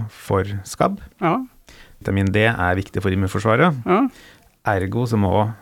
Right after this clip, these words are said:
Speaker 1: vitamin D beskytte mot skabb.
Speaker 2: Ja.
Speaker 1: Og liksom, og hvordan det var bare å kjøre på med vitamin D. Så
Speaker 2: Eh,
Speaker 1: vil det
Speaker 2: som
Speaker 1: sannsynlig-
Speaker 2: tabletter eller krem?
Speaker 1: Som, eh, nei, her var det nok i innvortes det var snakk om, som, <laughs> som det var snakk om. Men det er, men det er den der, den, den lille sånn der logiske kortslutningen da,
Speaker 2: Ja.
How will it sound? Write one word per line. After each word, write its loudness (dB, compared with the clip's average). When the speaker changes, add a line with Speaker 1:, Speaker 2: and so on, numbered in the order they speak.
Speaker 1:
vitamin 0
D 2
beskytte -4
mot -4
skabb. 2
Speaker 2:
Ja. 4
Speaker 1:
Og 2
liksom, 2
og 0
hvordan 2
det 2
var 4
bare 4
å -
kjøre 2
på 0
med 0
vitamin 0
D. 4
Så 4
Speaker 2:
Eh, 8
Speaker 1:
vil 6
det 2
Speaker 2:
som 8
Speaker 1:
sannsynlig- 4
Speaker 2:
tabletter 4
eller 8
krem? 4
Speaker 1:
Som, 6
eh, 6
nei, 8
her 6
var 4
det 6
nok 2
i 6
innvortes 4
det 6
var 6
snakk 2
om, 4
som, 4
<laughs> 4
som 6
det 8
var 6
snakk 4
om. 4
Men 2
det 8
er, 4
men 0
det 8
er 4
den 4
der, 6
den, 4
den 4
lille 6
sånn 4
der 4
logiske 2
kortslutningen 2
da, 4
Speaker 2:
Ja. 0